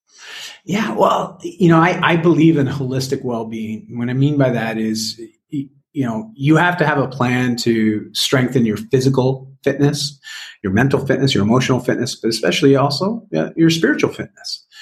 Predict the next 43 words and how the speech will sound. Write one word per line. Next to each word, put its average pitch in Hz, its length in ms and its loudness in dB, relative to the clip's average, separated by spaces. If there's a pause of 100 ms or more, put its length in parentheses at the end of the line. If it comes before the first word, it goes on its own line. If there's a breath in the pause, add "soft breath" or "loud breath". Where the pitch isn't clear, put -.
(280 loud breath)
When 233 120 4
I'm 302 80 4
talking 226 200 2
about 160 140 4
spiritual 147 380 0
fitness, 151 280 0
I 143 40 2
know 127 100 2
some 131 240 0
people 131 680 0
will 123 420 0
instinctively 135 800 0 (120)
just 123 180 -2 (380)
go 113 100 4
to 110 80 0
religion, 123 560 2
and 127 260 2
I'm 135 120 4
not 175 180 2
saying 143 720 0 (200)
religion. 117 580 2
I'm, 120 320 2 (480 loud breath)
uh, - 300 -8
more 139 240 4
secular. 135 680 2
Uh, 127 320 0 (320)
I, 139 200 2
I 139 60 4
think 139 220 2
for 139 60 0
some 143 160 2
people 156 160 4
that's 135 160 2
great. 170 300 2 (100)
If 113 180 -8 (120)
that's - 500 -2 (540)
your 139 200 0
faith, 175 220 2
that's 127 180 -2
spirituality, 135 840 2
amazing. 135 460 2
Or, 165 240 -6
or 214 300 2